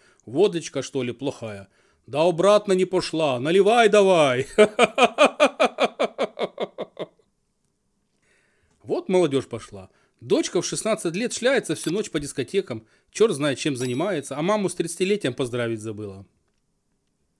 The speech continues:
Слышал, что теперь М В Д будет не просто бороться с коррупцией, а объявлять ей войну. Не пойму, а в чем разница?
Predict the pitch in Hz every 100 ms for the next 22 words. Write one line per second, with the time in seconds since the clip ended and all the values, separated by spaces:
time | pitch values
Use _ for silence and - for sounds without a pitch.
0 | _ _ _ _ _ _ _ _ - -
1 | 180 - 151 - 143 120 180 160 139 131
2 | 143 214 143 143 113 113 - 240 226 196
3 | 180 139 123 - 123 113 - 98 104 139
4 | 127 127 120 226 151 156 147 156 135 101
5 | - _ _ - 151 160 185 170 117 110
6 | 233 226 127 110 - 95